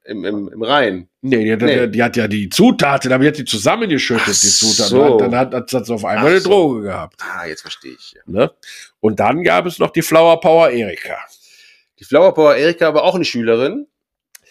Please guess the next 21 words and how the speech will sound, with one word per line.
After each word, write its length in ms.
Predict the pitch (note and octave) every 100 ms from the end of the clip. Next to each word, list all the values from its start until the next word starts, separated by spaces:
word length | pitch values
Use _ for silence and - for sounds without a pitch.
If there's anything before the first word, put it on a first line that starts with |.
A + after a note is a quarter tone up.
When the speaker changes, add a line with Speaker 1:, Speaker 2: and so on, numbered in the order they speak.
| _ _
Speaker 2:
Flower 440 | _ B2 E3 D#3 -
Power 180 | C#3+ D3 C3+
Speaker 1:
Oder 60 |
war 80 | C3+
das 240 | C#3 -
Speaker 2:
Erika 320 | D3+ D3 D3+ B2+
war 480 | A2 A#2 B2+ D3 D3+
eine 260 | C3 B2
Schülerin, 540 | B2 - D3+ E3+ D3 D3
aber 220 | C3+ B2
war 140 | C3
nicht 280 | D3 D3 -
bei 160 | C3 C3+
der, 800 | C3 C3 B2+ A#2+ - A#2+ A#2+ A#2
äh, 20 |
bei 180 | G2+ A2+
der 120 | A2+
Petra 360 | - B2 A2+ A2
in 60 |
der 100 | A2
Klasse. 400 | - G2 - -